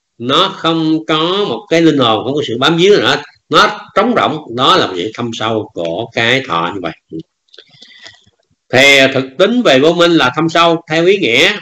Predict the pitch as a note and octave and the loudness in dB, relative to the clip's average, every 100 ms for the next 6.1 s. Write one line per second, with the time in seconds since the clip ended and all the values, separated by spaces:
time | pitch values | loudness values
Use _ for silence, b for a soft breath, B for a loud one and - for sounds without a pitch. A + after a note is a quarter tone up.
0 | A#2+ D3 E3+ D#3+ D#3 C3 D#3+ D#3+ B2 A#2+ | -4 -2 2 2 2 0 -2 -2 -2 -2
1 | F3+ D#3+ C3 A#2 G#2+ A#2+ D#3+ D3+ G#2 - | -2 0 2 2 2 2 0 0 -2 -6
2 | _ _ _ _ _ _ _ _ _ B2+ | _ _ _ _ _ _ _ _ _ 0
3 | C3+ F#3+ F#3+ E3 E3+ E3 A3+ A3 G3 C3+ | 2 2 0 0 2 2 0 0 -2 0
4 | B2 - F3+ F3 F#3+ G3+ G3+ A3 C4+ G#3 | 0 -2 -4 -2 -2 -2 0 2 0 -2
5 | - _ _ _ C3 C3 A#2+ A#2 F3 A3 | -10 _ _ _ 0 2 0 0 0 0
6 | A#2 | -4